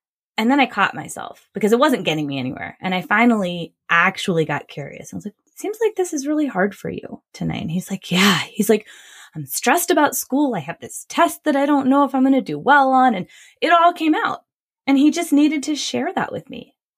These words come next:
And he hugged me. We went back in and had dinner and it was fine. It was as if it had never happened. If I had gotten so stuck on, like, "I have to teach him this lesson. I have to make him stop doing this.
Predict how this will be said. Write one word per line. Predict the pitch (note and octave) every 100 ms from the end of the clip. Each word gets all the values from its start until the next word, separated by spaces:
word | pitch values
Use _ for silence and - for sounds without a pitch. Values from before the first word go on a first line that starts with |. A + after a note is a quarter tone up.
| _
And | A3 A#3 A#3 - _ _ _
he | - F3
hugged | D#3+ F#3+ A#3+
me. | D#4 F4 _
We | G3
went | F#3 G3+
back | G#3+ G#3+
in | A3+
and | G#3+
had | G3+ G3
dinner | A#3 C4+
and | - G#3+
it | G3+
was | G#3 - _ _ -
fine. | G3 F3
It |
was | E3+ E3
as | E3
if | F#3 F3
it |
had | E3+ E3+
never | D#3+ -
happened. | - - - - - _ _ _ _ _ -
If | C4
I | - A3+ A#3+
had | C#4+
gotten | C4+ B3+ A3+ A3
so | - G#3
stuck | G3+ - G3+ G#3 - -
on, | E3+ E3+
like, | E3+ E3 -
"I | F3+
have | A3+ A3 -
to |
teach | G3+ G#3 G3
him | F#3+ D#3+
this | E3+ A#3+
lesson. | C4+ C#4 B3
I |
have | F3+ -
to | F#3+
make | F3+ F3+ -
him | E3+
stop | - E3+ -
doing | C4+ D4+ C#4+
this. | C4+ C4 -